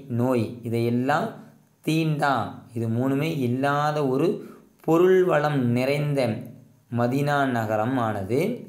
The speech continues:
இதெல்லாம் இல்லாத, அதாவது பகை, வறுமை, நோய் இது எல்லாம் தீண்டாத ஒரு பொருள் நிறைந்த, வளம் நிறைந்த மதீனா நகர-, நகரமானது தானத்திலும் சரி, தவத்திலும் சரி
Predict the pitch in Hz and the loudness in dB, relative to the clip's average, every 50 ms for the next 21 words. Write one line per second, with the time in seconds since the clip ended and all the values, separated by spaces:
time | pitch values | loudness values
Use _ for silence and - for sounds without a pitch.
0 | - - - - _ _ _ _ _ - 120 127 127 131 139 151 165 170 - 139 | -20 -20 -20 -20 _ _ _ _ _ -4 -2 -2 0 0 0 0 0 0 0 0
1 | 123 120 120 120 120 117 117 107 113 107 95 95 - - - - 117 120 127 135 | 0 0 0 0 0 0 0 0 -2 -2 -4 -6 -12 -16 -10 -4 -2 0 0 2
2 | 143 180 185 185 - - 113 104 110 123 139 151 160 139 110 110 110 113 120 117 | 2 0 0 0 -2 -4 -4 -2 -2 -2 -2 -2 -2 -2 -2 -2 0 0 0 0
3 | 127 143 151 139 120 110 113 120 127 120 110 - - - - - - - - _ | -2 -2 -2 -2 -2 -2 0 0 0 0 0 -2 -6 -12 -16 -20 -20 -20 -20 _
4 | _ _ _ - 120 120 120 120 127 135 143 156 165 175 170 160 - - - 131 | _ _ _ -4 0 0 0 0 0 0 0 0 0 -2 -4 -8 -10 -10 -6 -4
5 | 131 135 139 135 135 135 139 147 156 165 165 151 143 139 135 120 - - - 135 | -4 -4 -2 0 0 2 2 2 0 0 0 0 0 0 0 -2 -4 -4 -2 0
6 | 139 147 156 156 147 139 135 135 139 147 151 156 156 156 160 170 185 151 120 117 | 0 2 0 0 0 0 0 0 0 0 -2 -2 -2 -2 -2 -2 -2 0 0 0
7 | 120 131 135 135 131 127 131 135 139 143 143 147 175 190 214 - - - - - | 0 0 0 -2 -2 -2 -2 -2 -2 -4 -4 -4 -4 -4 -4 -6 -10 -16 -20 -20
8 | - - _ _ _ - 123 123 120 135 147 151 160 165 165 160 156 143 131 120 | -20 -20 _ _ _ -4 -2 0 0 0 0 0 0 0 0 0 0 0 0 0
9 | 113 120 113 110 104 104 - - - - - 117 104 98 117 120 120 117 107 101 | 0 0 0 0 -2 -4 -8 -14 -18 -12 -8 -8 -4 -2 -2 0 0 0 0 -2
10 | 98 95 98 110 131 151 165 185 - - - - - - - _ - 117 113 110 | -2 -2 0 0 0 0 -2 -4 -8 -10 -16 -20 -20 -20 -20 _ -4 -2 0 0
11 | 120 131 139 135 - 139 139 143 139 127 - 120 113 123 139 175 196 - - - | 2 0 0 -2 -2 -2 -2 -2 -2 -4 -4 -4 -2 -2 -2 -2 -4 -8 -14 -18
12 | - - - 110 110 113 117 131 135 - 135 143 143 139 123 120 117 113 127 151 | -20 -20 -8 -4 -2 0 0 0 -2 -2 -4 -4 -4 -4 -4 -4 -4 -2 -2 -2